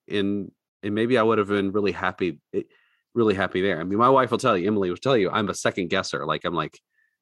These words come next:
I'm like, "Let's sit down at the restaurant." I'm like, "Oh, but maybe we should have had this. This would have been, maybe this would have been better." And so I do, this, this is,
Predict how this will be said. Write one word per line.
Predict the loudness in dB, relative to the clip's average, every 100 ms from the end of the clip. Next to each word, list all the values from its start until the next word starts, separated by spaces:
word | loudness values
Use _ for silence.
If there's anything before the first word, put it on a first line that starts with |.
| -6
I'm | -4
like, | -4 -8 -6
"Let's | -4 0
sit | 0
down | 2
at | 2
the |
restaurant." | 0 0 -2
I'm | -2
like, | -4 -4
"Oh, | -4 -4
but | -6 -8
maybe | -8 -6
we | -6
should | -8
have | -10
had | -14 -8
this. | -6 -6 -10
This | -14 -10
would | -8
have | -8
been, | -12 -14 _ -14
maybe | -8
this | -6 -4
would |
have | -4
been | -2
better." | -4 -4
And | -6 -4
so | 2 2 0 _ -4
I | 0
do, | 2 4 2 0 -2
this, | 0 0
this | 0 -2
is, | -4